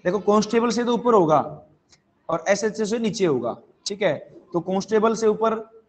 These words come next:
head constable भी होता है, ठीक है, और inspector भी होता है भाई, और sub inspector भी होता है। Inspector, सब inspector में तो एसएचओ ही आ गई, ठीक है। तो उसके बाद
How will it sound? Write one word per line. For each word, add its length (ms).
head 180
constable 460
भी 100
होता 280
है, 420
ठीक 160
है, 360
और 340
inspector 440
भी 140
होता 240
है 60
भाई, 260
और 600
sub 200
inspector 400
भी 80
होता 200
है। 60
Inspector, 360
सब 180
inspector 360
में 120
तो 60
एसएचओ 320
ही 80
आ 120
गई, 160
ठीक 140
है। 380
तो 60
उसके 220
बाद 380